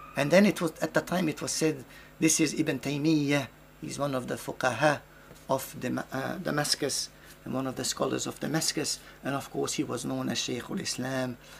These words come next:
Uh, and, uh, just quickly to finish that off, subhanAllah,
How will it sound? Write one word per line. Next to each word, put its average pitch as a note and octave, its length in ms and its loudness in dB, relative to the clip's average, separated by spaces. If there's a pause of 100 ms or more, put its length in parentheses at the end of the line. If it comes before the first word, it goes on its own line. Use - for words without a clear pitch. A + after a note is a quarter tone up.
(240)
Uh, A#2+ 280 -2 (360)
and, A#2 400 -2 (340)
uh, A2 220 -2
just - 220 0
quickly - 240 0
to - 80 -4
finish C#3+ 300 -4
that C#3 120 -4
off, C#3 200 -2
subhanAllah, C3 640 -2